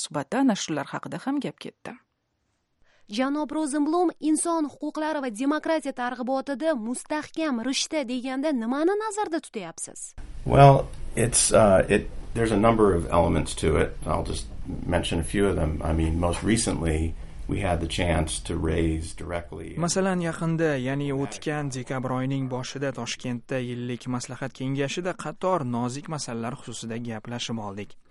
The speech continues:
Speaker 4: Qamoqxonalardagi vaziyat, mahbuslarga munosabat, fuqaro jamiyati va matbuot erkinligi, mehnat huquqlari va paxta terimi bilan bog'liq muammolar,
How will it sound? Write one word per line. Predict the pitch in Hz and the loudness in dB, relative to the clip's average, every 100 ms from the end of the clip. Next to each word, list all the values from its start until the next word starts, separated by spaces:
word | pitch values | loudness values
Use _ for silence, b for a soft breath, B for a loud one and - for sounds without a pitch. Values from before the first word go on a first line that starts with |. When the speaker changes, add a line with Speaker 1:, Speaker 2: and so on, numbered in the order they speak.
| B B - | B B -6
Speaker 4:
Qamoqxonalardagi | 113 107 120 113 110 110 104 110 | -4 -2 -2 -2 -2 -4 -8 -6
vaziyat, | 113 123 120 92 - - | -6 -4 -4 -6 -14 -12
mahbuslarga | 113 - 127 - 139 151 156 | -12 -10 -10 -6 -6 -2 -2
munosabat, | 110 101 - 101 92 - B B | 0 -2 -6 -8 -12 -16 B B
fuqaro | - - 113 117 | -16 -8 -4 -4
jamiyati | 117 107 110 110 110 160 151 | -4 -4 -4 -4 -4 -4 -2
va | 139 | -2
matbuot | 127 143 160 147 | -2 -2 -4 -2
erkinligi, | 113 101 101 98 98 92 - B B | -6 -8 -8 -8 -8 -10 -14 B B
mehnat | 120 113 127 135 - | -6 -4 -2 -2 -4
huquqlari | - 113 - 110 135 165 | -8 -8 -6 -4 -2 -2
va | 151 | -2
paxta | 139 135 - 160 | -4 -8 -4 -4
terimi | - 143 139 160 147 | -4 -4 -2 0 -2
bilan | 135 156 117 | -2 -4 -4
bog'liq | 110 110 131 151 - | -4 -4 -4 -6 -6
muammolar, | 101 101 104 107 107 92 | -6 -6 -4 -4 -6 -10